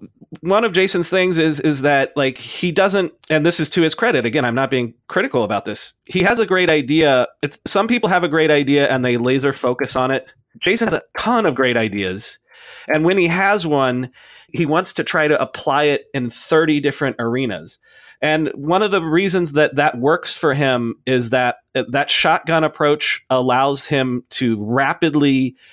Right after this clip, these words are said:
test ideas, rapidly iterate, and then basically figure out what, what's gotten traction and what works. And then, and then hopefully,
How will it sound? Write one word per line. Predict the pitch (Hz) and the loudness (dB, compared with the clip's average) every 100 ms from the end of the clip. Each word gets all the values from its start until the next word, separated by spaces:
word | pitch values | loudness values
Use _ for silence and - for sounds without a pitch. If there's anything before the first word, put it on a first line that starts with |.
| - | -6
test | - 139 - - 139 | -2 0 -2 -6 -2
ideas, | 139 139 147 151 151 - - | 0 2 4 2 0 -10 -8
rapidly | 113 123 135 151 123 113 | -2 0 0 0 0 0
iterate, | 127 135 135 139 - | 2 2 2 0 -2
and | 131 127 | -2 0
then | 131 127 123 117 _ _ | 0 0 -2 -6 _ _
basically | 139 143 151 135 123 | -2 0 0 0 0
figure | 117 180 165 | 0 0 2
out | 143 135 | 2 2
what, | 131 - | -2 -2
what's | 127 127 - | -4 -4 -2
gotten | 123 120 | -2 -2
traction | - 127 - 120 | -2 -2 -2 -2
and | 110 | 0
what | 110 120 | 0 0
works. | 127 127 - | -2 -2 -8
And | 117 110 | -6 -6
then, | 107 104 107 | -6 -6 -8
and | 104 104 | -8 -8
then | 101 | -8
hopefully, | 123 113 110 110 110 | -8 -6 -4 -4 -6